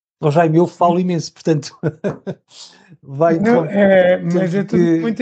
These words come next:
Speaker 1: sempre que achares.
Speaker 2: interessante, não acho que fala imenso, acho que fala, eh, tá dando informações e insights muito interessantes. A questão é que o tempo passa muito depressa e nós temos que nos encaminhar aqui para o,
Speaker 1: Força.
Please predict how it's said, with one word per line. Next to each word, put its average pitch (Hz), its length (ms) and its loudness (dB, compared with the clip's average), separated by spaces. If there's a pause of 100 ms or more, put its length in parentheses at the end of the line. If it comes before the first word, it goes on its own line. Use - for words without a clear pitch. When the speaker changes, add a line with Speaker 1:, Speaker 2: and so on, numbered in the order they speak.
Speaker 1:
sempre 226 300 0
que 175 60 -4
achares. 226 340 0
Speaker 2:
interessante, 240 140 -12
não 196 200 -6
acho 202 160 -6
que - 80 -20
fala 208 240 0
imenso, 202 400 -2
acho 170 100 -6
que 196 120 -10
fala, 180 420 -2 (400)
eh, 165 280 2
tá 175 160 0
dando 175 280 0
informações 165 800 -2
e 156 300 -2 (340)
insights 180 440 -2
muito 180 240 -2
interessantes. 175 800 0 (440)
A - 20 -20
questão 202 380 -2
é 214 100 2
que 214 80 0
o 180 60 -2
tempo 196 480 -4
passa 196 540 -2
muito 196 320 -4
depressa 185 720 -2 (460)
e 196 520 2 (200)
nós 190 360 0
temos 190 380 0
que - 140 0
nos 190 220 4
encaminhar 196 800 2
aqui 190 240 -6
para 190 340 -2
o, 180 300 -4
Speaker 1:
Força. 127 440 -2